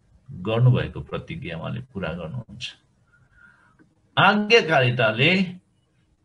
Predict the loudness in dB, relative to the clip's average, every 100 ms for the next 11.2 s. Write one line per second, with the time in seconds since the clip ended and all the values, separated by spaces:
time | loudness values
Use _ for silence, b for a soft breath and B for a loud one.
0 | _ _ 2 4 4 2 2 0 0 -2
1 | -4 -10 _ -20 -14 -2 0 2 0 0
2 | 0 0 0 2 2 2 0 -4 -6 -6
3 | -6 -4 -4 -6 -10 -8 -8 -8 -10 -10
4 | -8 -4 -2 -2 -2 -2 -4 -4 -4 -6
5 | -8 -4 -2 0 -2 -4 -10 -12 _ -6
6 | -4 -2 -2 -2 0 -2 -2 0 0 2
7 | 4 6 6 4 -4 -14 _ b b b
8 | b b b _ -4 -2 0 2 2 4
9 | 4 2 0 -2 2 4 2 0 -6 -6
10 | -2 -2 -2 -6 -6 -6 -8 -8 -10 -12
11 | -16 -20